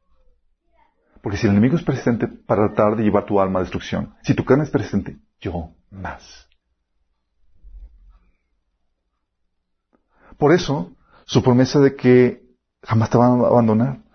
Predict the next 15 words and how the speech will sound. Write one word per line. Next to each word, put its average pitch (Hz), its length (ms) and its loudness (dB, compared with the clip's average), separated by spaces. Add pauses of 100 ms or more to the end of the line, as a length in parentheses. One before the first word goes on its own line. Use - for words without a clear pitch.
(260)
Segunda 135 260 2
Cron-, 131 360 2
de 113 140 0
Crónicas 127 480 2
treinta, 120 640 0
nueve 113 260 4
dice, 113 440 0 (800)
"El 127 80 0
Señor, 180 680 2
su - 220 0
Dios, 123 760 2 (300)
es - 140 -2
compasivo 139 920 0
y 120 60 4
misericordioso. 98 840 0